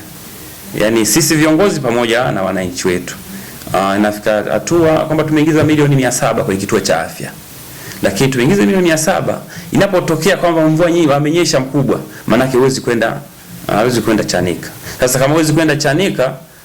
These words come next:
na huku kuna mgonjwa anatakiwa apate referral kutoka hapa kwenda either,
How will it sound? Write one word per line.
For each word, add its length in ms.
na 140
huku 140
kuna 220
mgonjwa 580
anatakiwa 420
apate 220
referral 360
kutoka 360
hapa 160
kwenda 380
either, 580